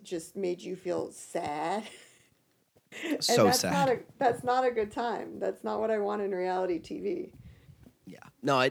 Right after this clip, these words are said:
Speaker 2: I, I really like when people are in on the joke, and that was the thing that lost Charm School, is that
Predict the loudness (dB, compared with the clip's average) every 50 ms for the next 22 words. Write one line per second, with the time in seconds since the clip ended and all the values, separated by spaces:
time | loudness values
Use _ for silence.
0 | 4 2 2 4 6 8 8 6 8 8 8 8 10 8 8 6 6 4 0 0
1 | 0 0 0 0 -2 -2 -2 -4 -4 -6 -6 -4 -4 -4 -4 -2 0 0 0 0
2 | 0 0 -2 -2 -2 -2 -2 -2 -2 -2 -2 -2 -2 0 0 -2 -2 -2 -4 -4
3 | -4 -4 -4 -6 -6 -4 -4 -4 -2 -2 -2 -4 -4 -8 -8